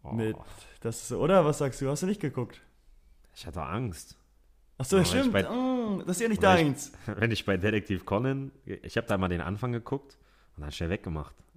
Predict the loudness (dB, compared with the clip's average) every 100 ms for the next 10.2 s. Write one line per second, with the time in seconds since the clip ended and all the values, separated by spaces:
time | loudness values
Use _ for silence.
0 | -16 -4 2 2 2 0 -2 -2 -2 -4
1 | -2 -4 -4 -6 -6 -10 -8 -8 -10 _
2 | _ _ _ -8 -6 -4 -4 -6 -6 -8
3 | -8 -8 -6 -8 -8 -10 -10 -10 -12 -12
4 | -14 -14 -16 -20 _ _ _ _ _ -12
5 | -6 -4 -4 -4 0 2 4 4 4 2
6 | 2 2 2 0 -2 -4 -2 -4 -4 -4
7 | -4 -2 -2 -2 -2 -4 -4 -2 0 -2
8 | -2 -4 -4 -4 -6 -4 0 0 0 -2
9 | -2 -4 -6 -6 -6 -8 -6 -6 -4 -4
10 | -4 -6